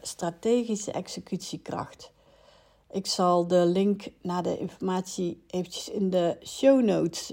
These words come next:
laten zetten. Een integrator verhoogt de strategische executiekracht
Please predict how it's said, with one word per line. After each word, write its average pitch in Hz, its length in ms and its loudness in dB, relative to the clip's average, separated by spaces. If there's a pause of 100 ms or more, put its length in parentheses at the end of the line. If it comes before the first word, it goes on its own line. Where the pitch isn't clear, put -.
(120)
laten 160 600 0
zetten. - 480 -4 (2000)
Een 226 280 2
integrator 277 680 6
verhoogt 196 600 2
de 226 60 -6
strategische 196 800 -2 (100)
executiekracht - 1120 -6